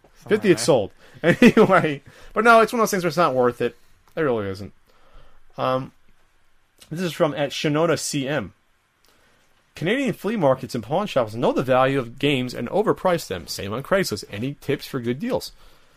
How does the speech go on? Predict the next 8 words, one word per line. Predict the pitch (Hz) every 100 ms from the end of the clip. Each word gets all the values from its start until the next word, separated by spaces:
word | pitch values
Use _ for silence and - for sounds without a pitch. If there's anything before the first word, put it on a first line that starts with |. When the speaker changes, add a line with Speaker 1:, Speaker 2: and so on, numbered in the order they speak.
| _ _ _ _
Speaker 2:
Got | - -
the | -
swap | 202 214 165
meets. | 156 160 - - _ -
You | 107
have | 113
flea | 202 226
markets. | 185 190 208 - -